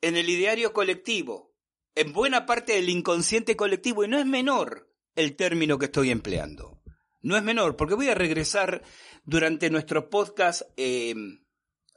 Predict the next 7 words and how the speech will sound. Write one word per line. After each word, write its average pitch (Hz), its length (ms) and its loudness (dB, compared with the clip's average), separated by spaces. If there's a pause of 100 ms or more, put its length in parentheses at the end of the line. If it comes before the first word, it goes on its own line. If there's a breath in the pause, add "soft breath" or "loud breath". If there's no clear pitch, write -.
(160)
a 147 160 2
él. - 340 -2 (1160)
Como 202 240 0
se 233 140 0
ha 294 40 2
instalado 269 560 2
entonces 156 840 -2